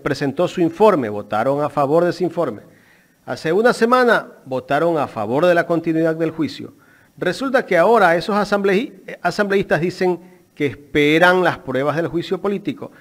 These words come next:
pero no solo se quedan con eso ellos. Ellos dicen que apoyar el juicio político es apoyar al correísmo.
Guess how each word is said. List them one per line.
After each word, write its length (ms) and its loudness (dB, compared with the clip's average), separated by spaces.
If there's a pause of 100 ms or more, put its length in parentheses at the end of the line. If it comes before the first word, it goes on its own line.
(220)
pero 160 4
no 140 -2
solo 220 0
se 140 -6
quedan 300 2
con 220 0
eso 380 2
ellos. 380 -8 (360)
Ellos 240 2
dicen 300 -2
que 80 0
apoyar 340 0
el 60 2
juicio 320 -4
político 500 -4
es 60 -2
apoyar 460 0
al 160 2
correísmo. 640 -4